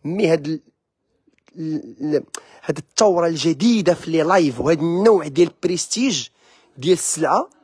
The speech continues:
أول واحد دارو هو أواني شعيب. وشكرا لكم بزاف، وشكرا على الثقة ديالكم. وقالت لي: "مني ما كتبانش ليا المكانة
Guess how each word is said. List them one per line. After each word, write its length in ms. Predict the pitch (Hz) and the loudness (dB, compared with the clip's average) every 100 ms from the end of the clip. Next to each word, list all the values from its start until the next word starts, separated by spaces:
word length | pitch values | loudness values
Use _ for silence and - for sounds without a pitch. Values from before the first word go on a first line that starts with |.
| _ | _
أول 360 | 285 233 190 190 | 0 0 -2 0
واحد 360 | 170 160 - 127 | 2 0 -4 -4
دارو 220 | 165 180 | -2 0
هو 100 | 180 | -2
أواني 360 | - 147 147 139 | -2 -2 -2 -6
شعيب. 380 | - 110 180 - - - _ _ _ _ | -6 -4 -6 -8 -20 -20 _ _ _ _
وشكرا 400 | 147 - - 175 | -4 -2 -2 -2
لكم 320 | 165 160 160 | -4 -6 -8
بزاف، 440 | 135 120 151 196 - - | -8 -6 0 0 -2 -10
وشكرا 400 | 113 - - 170 | -4 -2 -2 -2
على 120 | 131 | -4
الثقة 300 | 156 - - | -6 -8 -8
ديالكم. 320 | 147 160 202 | -6 -8 -10
وقالت 260 | 147 160 - | -12 -12 -8
لي: 80 | 165 | -6
"مني 160 | 202 | -6
ما 60 | 196 | -8
كتبانش 420 | 190 156 160 160 | -10 -10 -10 -10
ليا 100 | 160 | -10
المكانة 440 | 151 143 139 143 | -8 -8 -6 -6